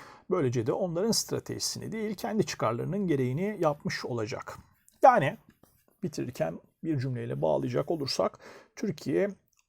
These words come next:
Amerika ve Avrupa'yla ittifak değil, Amerika'yla, Avrupa'yla, Çin'le, Rusya'yla, hatta Hindistan'la,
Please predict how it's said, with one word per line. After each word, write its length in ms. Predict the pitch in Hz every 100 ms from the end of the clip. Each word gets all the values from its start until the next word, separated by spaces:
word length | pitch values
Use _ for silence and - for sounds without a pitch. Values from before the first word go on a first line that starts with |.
| -
Amerika 480 | 117 156 202 156
ve 100 | 135
Avrupa'yla 840 | - 143 147 196 - 113 110 147 -
ittifak 580 | - 127 139 - 107 -
değil, 340 | 117 185 208 - _ _ _ _ _ _
Amerika'yla, 760 | 120 123 175 185 185 190 190 196 _ _ _ _ _
Avrupa'yla, 800 | 123 110 151 175 165 180 175 175 -
Çin'le, 680 | - - 143 165 180 175 185 - _ _ _
Rusya'yla, 800 | 131 151 - 160 165 175 170 180
hatta 300 | 147 - 120
Hindistan'la, 960 | - 160 202 190 - 151 147 143 180